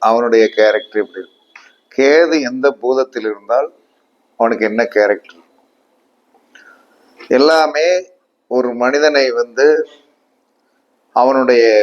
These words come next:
சுய ரூபங்களை கண்டுபிடிப்பது ராகு கேதுகளை வச்சு கண்டுபிடிச்சிடலாம். அவனுடைய சுய ரூபம் என்ன?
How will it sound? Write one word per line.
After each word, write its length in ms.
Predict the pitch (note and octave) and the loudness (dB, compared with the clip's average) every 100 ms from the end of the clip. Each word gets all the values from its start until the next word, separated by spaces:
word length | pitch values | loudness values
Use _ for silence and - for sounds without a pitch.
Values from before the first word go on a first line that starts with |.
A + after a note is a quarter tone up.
| G#2+ - | -2 -6
சுய 260 | - E3+ F#3+ E3+ | 0 2 4 2
ரூபங்களை 720 | C#3 D#3+ F3 E3+ D3+ C#3 C#3 B2+ - | 0 0 2 0 0 -2 -4 -4 -6
கண்டுபிடிப்பது 880 | A#2+ C3+ B2+ A#2+ A#2 - A2 G#2+ D3+ D#3+ - _ _ _ _ _ _ - A2+ A#2 | -4 -2 -4 -6 -12 -6 -4 -2 -4 -6 -12 _ _ _ _ _ _ -12 -4 0
ராகு 240 | A#2+ C3 A2+ | 2 2 0
கேதுகளை 300 | A2 G2+ F#2+ | -2 -4 -6
வச்சு 180 | F#2+ F2+ F#2+ | -8 -10 -16
கண்டுபிடிச்சிடலாம். 600 | F2+ F2 - F2+ F2 _ _ _ _ C#3+ C#3+ _ | -16 -16 -16 -18 -20 _ _ _ _ -20 -20 _
அவனுடைய 320 | A2+ A#2 A#2 A#2 | -2 2 2 0
சுய 180 | - E3+ F3+ | 2 4 4
ரூபம் 320 | D#3+ C3+ B2+ A#2 | 2 0 -6 -12
என்ன? 160 | A2+ | -16